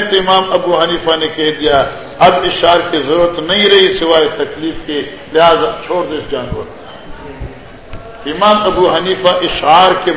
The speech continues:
منکر نہیں ہیں، اس کیفیت کے منکر ہیں جو اس کے زمانے میں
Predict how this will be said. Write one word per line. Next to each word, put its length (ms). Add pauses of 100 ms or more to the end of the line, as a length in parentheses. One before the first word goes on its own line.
منکر 420
نہیں 280
ہیں، 220 (480)
اس 280
کیفیت 640
کے 100
منکر 480
ہیں 200
جو 140
اس 160
کے 100
زمانے 480
میں 100